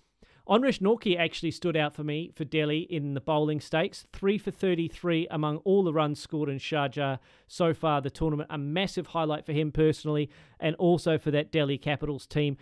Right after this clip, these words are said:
showing that it is possible to contain batsmen with the right combination of variations and line and length.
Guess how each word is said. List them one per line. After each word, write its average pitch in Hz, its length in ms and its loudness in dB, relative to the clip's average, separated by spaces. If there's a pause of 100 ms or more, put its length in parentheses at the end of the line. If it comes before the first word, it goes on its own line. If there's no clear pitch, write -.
(200)
showing 208 340 4
that 214 140 4
it 202 100 4
is 254 100 2
possible 190 460 4
to 170 140 -2
contain 180 420 0
batsmen 170 500 -2
with 170 340 -2
the 156 200 0
right 160 320 0
combination 151 760 0
of 143 180 -2
variations 139 760 0 (100)
and 135 280 -4
line 143 200 0
and 139 140 -2
length. - 800 4